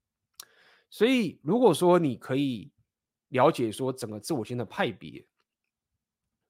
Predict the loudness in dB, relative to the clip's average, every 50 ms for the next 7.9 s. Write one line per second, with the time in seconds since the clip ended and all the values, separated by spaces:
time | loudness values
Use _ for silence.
0 | _ _ _ _ -8 -4 -2 -2 -2 -2 -4 _ 6 8 8 8 8 6 4 4
1 | 2 2 2 2 2 2 2 2 0 0 0 -2 -6 -10 -10 -4 0 2 4 4
2 | 4 4 2 -2 -4 -2 -4 -4 2 4 4 4 4 2 0 0 0 -2 -4 -6
3 | -2 0 2 2 2 0 -4 _ _ _ _ _ _ -14 -8 -6 -6 -6 -6 -10
4 | -20 _ _ _ _ _ _ _ _ _ _ 0 2 4 4 6 6 4 4 2
5 | 2 0 -2 -4 -4 -2 -2 0 0 2 0 0 0 0 0 0 0 0 -2 -4
6 | -6 -8 -8 -10 -12 -16 -18 -18 _ _ _ _ _ _ 2 6 8 8 8 8
7 | 4 0 -2 -2 -6 -8 -4 2 4 4 4 4 2 0 -4 -4 -6 -6